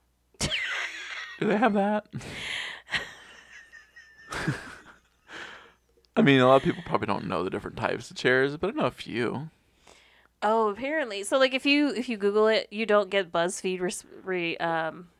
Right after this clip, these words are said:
Speaker 1: answers. What you get are people saying their ten absolute worst. Like, I guess one was apparently, "Are you a green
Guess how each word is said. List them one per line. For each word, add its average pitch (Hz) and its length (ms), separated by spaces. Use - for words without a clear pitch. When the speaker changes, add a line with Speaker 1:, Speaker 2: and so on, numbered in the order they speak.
Speaker 1:
answers. 196 400
What 185 100
you 180 100
get 180 240
are 160 160
people 156 600
saying 156 560
their 165 200
ten 160 380
absolute 156 460
worst. 147 420
Like, 147 380
I 180 80
guess 165 280
one 160 280
was 156 160
apparently, 165 400
"Are 156 80
you 160 140
a 151 40
green 202 500